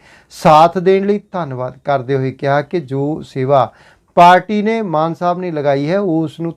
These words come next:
ਤਨੋ ਮਨੋ ਦਿਨ ਰਾਤ ਇੱਕ ਕਰਕੇ ਪੂਰੀ ਕਰਾਂਗਾ ਅਤੇ ਪਿਛਲੇ ਦੋ ਸਾਲਾਂ ਤੋਂ ਜਿਸ ਤਰ੍ਹਾਂ ਹਲਕਾ ਕੇਂਦਰੀ ਵਿੱਚ ਪੂਰੀ ਟੀਮ ਨੂੰ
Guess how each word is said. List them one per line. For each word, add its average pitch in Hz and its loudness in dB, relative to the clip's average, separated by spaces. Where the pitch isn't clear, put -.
ਤਨੋ 160 -2
ਮਨੋ 143 -4
ਦਿਨ 151 -6
ਰਾਤ 156 0
ਇੱਕ 139 -6
ਕਰਕੇ 127 -6
ਪੂਰੀ 175 2
ਕਰਾਂਗਾ 147 0
ਅਤੇ 208 4
ਪਿਛਲੇ 208 2
ਦੋ 165 0
ਸਾਲਾਂ 175 -2
ਤੋਂ 190 -4
ਜਿਸ 147 -6
ਤਰ੍ਹਾਂ 170 -6
ਹਲਕਾ 143 -4
ਕੇਂਦਰੀ 147 -4
ਵਿੱਚ 147 -4
ਪੂਰੀ 214 4
ਟੀਮ 196 -2
ਨੂੰ 208 2